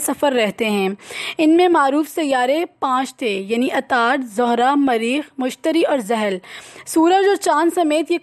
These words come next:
کل سات سیارے بنتے تھے۔ چنانچہ انسان نے ہفتے کے سات دنوں کے ناموں کو انہی سات سیاروں سے مس-، منسوب کر دیا۔ مثلاً اتوار یا سنڈے، سنڈے سورج یا سن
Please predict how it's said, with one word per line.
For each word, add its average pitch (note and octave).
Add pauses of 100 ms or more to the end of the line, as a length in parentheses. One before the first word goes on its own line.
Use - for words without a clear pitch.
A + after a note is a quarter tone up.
کل F4+ (140)
سات C#4
سیارے A#3+
بنتے G#3
تھے۔ G3+ (400)
چنانچہ B3
انسان C#4
نے D4
ہفتے C#4+
کے E4
سات D4
دنوں D4+
کے D#4+
ناموں B3
کو D4
انہی D#4 (120)
سات D4
سیاروں B3
سے E4
مس-، C4+
منسوب C4
کر B3+
دیا۔ F#3+ (440)
مثلاً B3+
اتوار D4
یا D#4 (120)
سنڈے، G#3+ (420)
سنڈے C#4+
سورج C#4
یا D4 (120)
سن G#3+